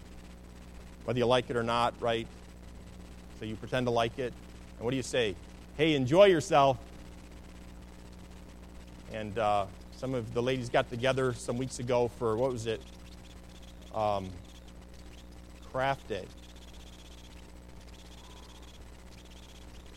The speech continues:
It just brings stress into my body. Craft day.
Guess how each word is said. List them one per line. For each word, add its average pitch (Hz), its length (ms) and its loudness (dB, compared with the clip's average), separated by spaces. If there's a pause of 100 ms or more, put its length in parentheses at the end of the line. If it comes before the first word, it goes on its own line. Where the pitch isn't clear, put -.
(1160)
It 120 80 -6
just 117 240 0
brings 135 280 4
stress - 580 2
into 117 180 -6
my 107 140 0
body. 98 420 2 (2500)
Craft 123 320 4
day. 90 240 0